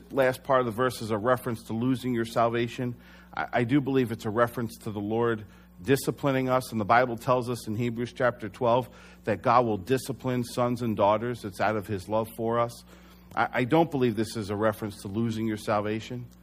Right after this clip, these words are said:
But I do believe it's a very clear s-, s-, word from the Lord that he will not tolerate this, that he calls it sin when we forsake our first love.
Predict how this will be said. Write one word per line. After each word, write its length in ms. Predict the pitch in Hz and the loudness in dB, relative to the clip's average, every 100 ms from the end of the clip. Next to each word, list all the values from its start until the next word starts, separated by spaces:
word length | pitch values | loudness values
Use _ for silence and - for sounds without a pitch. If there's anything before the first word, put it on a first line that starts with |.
| - - - - - | -20 -20 -20 -14 0
But 80 | |
I 80 | 123 | 2
do 220 | 113 175 | 4 4
believe 280 | 175 156 135 | 4 4 4
it's 160 | 120 117 | 2 -4
a 40 | |
very 260 | 104 131 123 | 2 2 2
clear 320 | - 135 127 | -2 -2 0
s-, 240 | 120 - - - - - - | -2 -8 -16 -20 -20 -20 -18
s-, 180 | - - - - - - - | -14 -14 -16 -20 -20 -20 -2
word 320 | 131 151 143 | 6 6 6
from 140 | - | 0
the 60 | 123 | 0
Lord 360 | 127 143 120 101 - - | 2 4 4 0 -14 -8
that 120 | 104 | 0
he 80 | 139 | 2
will 140 | 139 | 4
not 240 | 131 117 | 4 2
tolerate 500 | - 131 143 123 104 | 0 0 2 2 0
this, 180 | 95 92 | -4 -8
that 140 | - 101 | -6 -6
he 60 | |
calls 380 | 98 - 131 131 | -6 -2 0 0
it 140 | 117 - | -4 -10
sin 420 | - 156 120 98 - - - | -4 0 0 -2 -10 -20 -8
when 120 | 113 | -2
we 120 | 110 | 0
forsake 500 | 110 113 - 139 120 | -2 -6 -6 -4 -2
our 100 | 110 | -2
first 360 | 98 110 98 - | -4 -4 -6 -4
love. 260 | 107 90 | -4 -4